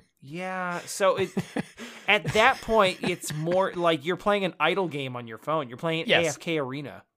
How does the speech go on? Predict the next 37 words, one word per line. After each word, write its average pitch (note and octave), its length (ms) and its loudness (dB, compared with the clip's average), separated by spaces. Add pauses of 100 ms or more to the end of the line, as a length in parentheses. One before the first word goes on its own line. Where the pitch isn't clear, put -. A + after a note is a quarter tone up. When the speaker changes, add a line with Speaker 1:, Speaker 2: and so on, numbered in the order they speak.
(180)
Speaker 2:
I D3+ 100 0
was C#3+ 160 0
absolutely C#3 460 -2
playing B2+ 220 -6
an B2 80 -12
idle B2 220 -4
game A2 240 -8
for, G#2+ 280 -8 (260)
I - 80 -6
would B2 160 -8
say, A#2+ 300 -6 (100)
eighty C3+ 380 -12
percent B2+ 380 -10
of A2+ 80 -14
my A#2 160 -8
time A2+ 260 -10
playing G#2 280 -12
Phantasy F2+ 420 -18
Star. - 340 -16 (260)
Speaker 1:
Hmm. B2 500 -16 (640)
Speaker 2:
It's F3 140 -6
not E3+ 160 4
a, D#3 60 4 (100)
I C#3+ 80 0
would C#3+ 180 0
not C#3 160 -2
recommend A2+ 380 -6
playing G#2+ 200 -10
this F#2 100 -16
game G2 180 -16
today. - 320 -16 (640)
The, B2+ 320 -10
the, B2 220 -8
the A#2+ 120 -6
story C#3 380 -2
is A#2 100 -8
cool. G2 340 -8